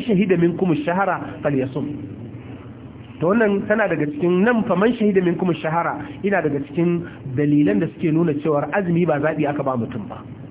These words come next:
In dai kana nan, lafiyar ka kalau, ba matafiyi bane, baka da wata lalura, kai ka tashi da azumi. Kuma azumi ba sharaɗi bane sai ka ga wata da idanka. Shi yasa aka ce, "Faman shahida", aka yi amfani da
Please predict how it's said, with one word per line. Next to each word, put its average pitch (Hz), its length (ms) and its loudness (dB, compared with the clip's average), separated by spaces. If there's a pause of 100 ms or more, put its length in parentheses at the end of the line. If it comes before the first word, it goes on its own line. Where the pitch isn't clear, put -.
(760)
In 196 120 4
dai 208 100 6
kana 202 300 2
nan, 127 160 0 (800)
lafiyar 185 400 2
ka 156 60 -2
kalau, 147 340 0 (720)
ba 160 120 2
matafiyi 190 460 2
bane, 190 240 4 (640)
baka 240 280 4
da 208 80 6
wata 202 200 4
lalura, 190 640 2
kai 202 120 4
ka 202 80 -4
tashi 170 260 -2
da 139 120 -2
azumi. 120 320 -2 (380)
Kuma 214 340 2
azumi 214 340 2
ba 180 140 2
sharaɗi 202 420 2
bane 185 260 2
sai 170 80 -2
ka 170 160 -2
ga 160 80 0
wata 175 220 0
da 143 60 -2
idanka. 131 460 -2
Shi 175 120 -2
yasa 185 120 0
aka 175 140 -2
ce, 160 160 0
"Faman 156 340 2
shahida", 151 440 -2 (400)
aka 190 160 -2
yi 190 40 2
amfani 160 380 0
da 139 240 -2